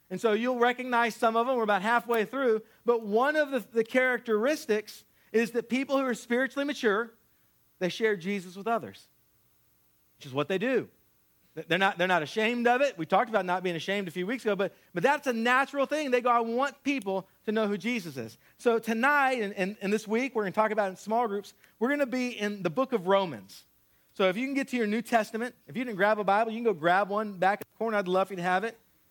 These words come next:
Got it on your phone. If you've got the Bible app, you can, it, it ought to just search out your zip code and, and pull you to the Collide app on there. I want you to go to, to the book of Romans. It's in the New Testament. If you get to Matthew, Mark, Luke, John, kind of that red, those red letter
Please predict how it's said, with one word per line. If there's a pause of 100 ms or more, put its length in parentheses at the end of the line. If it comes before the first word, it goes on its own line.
(340)
Got
it
on
your
phone.
If
you've
got
the
Bible
app,
you
can,
it,
it
ought
to
just (520)
search
out
your
zip
code
and,
and
pull
you
to (120)
the
Collide (540)
app
on
there.
I
want
you
to
go
to, (300)
to
the
book
of
Romans. (540)
It's
in
the
New
Testament.
If
you
get
to
Matthew,
Mark,
Luke,
John,
kind
of
that
red,
those
red
letter